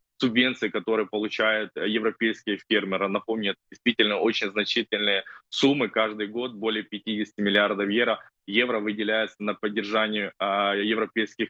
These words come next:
фермеров. А им говорят, что там на протяжении следующих десяти лет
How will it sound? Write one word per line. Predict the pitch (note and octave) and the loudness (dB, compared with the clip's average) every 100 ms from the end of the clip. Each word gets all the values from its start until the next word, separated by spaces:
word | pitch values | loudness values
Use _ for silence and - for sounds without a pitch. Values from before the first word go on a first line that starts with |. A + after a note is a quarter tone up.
| - | 0
фермеров. | A2+ G#2+ G2+ G2 - - | 2 2 0 -2 -6 -2
А | G2+ | 0
им | A#2+ | 0
говорят, | A#2 A2+ A#2 A2 | 0 0 0 -4
что | - G2+ - | -8 -12 -10
там | F#2+ | -10
на | F#2+ | -8
протяжении | G2+ A2 G#2 A#2 A2 A#2 A2 | -2 0 0 0 0 0 0
следующих | - A2 G#2+ - G2+ | 0 0 0 -4 -4
десяти | G2+ - - | -4 -4 2
лет | G#2+ B2+ | 4 4